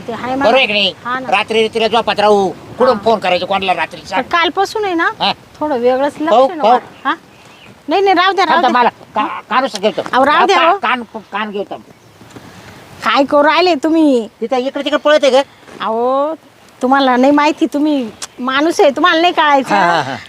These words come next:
Speaker 1: माझ्या आईने मला सांगितले.
Speaker 2: काय?
Speaker 1: ते महिने ब-, भरत आले का,
Speaker 2: हा.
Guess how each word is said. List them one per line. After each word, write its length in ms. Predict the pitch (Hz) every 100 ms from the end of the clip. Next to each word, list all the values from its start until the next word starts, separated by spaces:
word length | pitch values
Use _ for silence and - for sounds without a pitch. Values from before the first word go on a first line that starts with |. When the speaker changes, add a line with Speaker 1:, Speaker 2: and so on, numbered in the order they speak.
| - -
Speaker 1:
माझ्या 280 | 233 254 294
आईने 120 | 269
मला 220 | 233 208
सांगितले. 480 | 208 269 247 240 240 202 -
Speaker 2:
काय? 160 | 147 131 - - - - - -
Speaker 1:
ते 520 | 240 240 240 240 233
महिने 400 | 233 277 320 311
ब-, 380 | 240 262 247 233
भरत 280 | 269 302 269
आले 240 | 247 330
का, 140 | 302 285
Speaker 2:
हा. 240 | 302 147